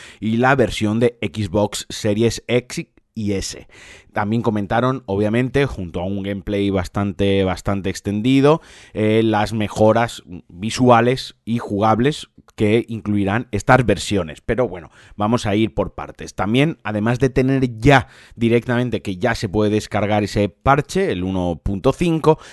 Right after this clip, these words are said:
también hay una prueba gratuita de cinco horas, tanto en PlayStation cinco como en Xbox.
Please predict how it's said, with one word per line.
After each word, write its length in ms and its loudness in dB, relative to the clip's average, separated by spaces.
también 380 2
hay 160 2
una 260 2
prueba 380 4
gratuita 760 0
de 140 -2
cinco 640 -2
horas, 340 6
tanto 240 -4
en 80 -8
PlayStation 500 -4
cinco 440 0
como 520 6
en 160 -6
Xbox. 840 -6